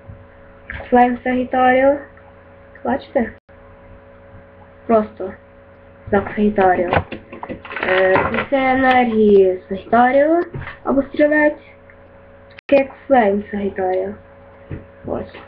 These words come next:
Дуже класно. Тут бачите, тут якісь такі дуже класні наклейки. Ось. Титановий диск. Мене просто-напросто вразив його дизайн, подивіться.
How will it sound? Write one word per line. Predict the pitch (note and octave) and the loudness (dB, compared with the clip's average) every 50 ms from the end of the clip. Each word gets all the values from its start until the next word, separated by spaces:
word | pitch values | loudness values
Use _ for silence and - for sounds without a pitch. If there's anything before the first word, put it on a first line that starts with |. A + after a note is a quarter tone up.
| - - - - - - | -20 -20 -20 -20 -12 -2
Дуже | A3+ G#3 G#3+ G#3 G3+ | 2 4 4 4 4
класно. | G3+ - G3+ F#3 F#3 - - G#3+ - - - - - - - - - _ _ - - - - - - - - - | 2 2 0 0 0 -2 -8 -14 -14 -14 -20 -20 -20 -20 -20 -20 -20 _ _ -14 -12 -12 -12 -14 -20 -20 -10 -6
Тут | - G#3 G3+ | -4 -2 0
бачите, | G#3 G#3+ A3+ A#3+ - - - G#3 G#3 | 2 2 2 2 0 -4 -6 -6 -4
тут | G#3+ G3+ G3+ | -4 -4 -4
якісь | G3+ G#3 G#3+ G#3 G#3 | -2 0 0 -2 -2
такі | G#3 - - - G#3 G3 - - G3+ G3 F#3 - - - - - - - - - - - - - - - - - | -4 -8 -10 -6 -6 -6 -4 -6 -8 -8 -8 -10 -16 -20 -20 -20 -20 -20 -20 -20 -20 -20 -20 -20 -20 -20 -16 -10
дуже | - G#3 G#3+ G#3+ G#3+ | -4 0 0 2 2
класні | - A3 G#3 G#3 - G3+ | 2 2 0 0 -2 -4
наклейки. | G3 - - A#3+ A#3+ B3+ C#4 C4+ - C4 B3+ - - - - - - - - - - - - - - - | -4 -2 0 2 2 2 2 0 -4 -6 -6 -8 -10 -18 -20 -20 -20 -20 -20 -20 -20 -20 -20 -20 -18 -10
Ось. | - F#3 E3+ G3+ - - - - - - - _ - - - - - - - - - - - - - | -8 -6 -6 -6 -8 -14 -14 -10 -10 -10 -10 _ -20 -12 -6 -6 -6 -6 -6 -10 -20 -20 -20 -20 -8
Титановий | - A3 G#3+ B3+ C4 C4 C4 B3 A#3 A#3 G#3+ | -4 -2 2 4 4 4 4 4 4 4 4
диск. | G#3 A#3+ A3 G#3 G#3 - - - - A3 | 4 4 4 2 0 -4 -12 -12 -6 0
Мене | A3 A#3 A#3+ A#3 A3+ | 2 4 4 4 2
просто-напросто | A3+ A#3+ B3 A#3+ - A#3+ G#3 G#3+ - - - - - - - - - - A#3 A#3+ A#3+ A#3+ - A#3+ - - G#3+ - - | 2 0 0 2 2 0 0 0 -2 -10 -20 -20 -20 -20 -20 -18 -4 0 2 2 2 2 0 -2 -2 0 -2 0 0
вразив | G3+ G3+ A3+ B3 B3 C4 D4 D4 D4 C#4 A#3+ | 2 2 4 4 4 4 2 0 0 2 2
його | A3+ A#3 A#3 B3 B3 B3 A#3+ - - - - - - | 4 4 4 4 4 4 2 -2 -6 -12 -20 -14 -6
дизайн, | G#3+ G#3 A3+ A3 G#3+ A3 G3+ F#3+ F3+ F3 F3+ | -2 2 2 4 4 4 4 2 2 -2 -4
подивіться. | - - G3 G3+ G3+ F#3+ F#3 F#3 - - - | -6 -4 -2 2 2 2 2 0 -2 -10 -18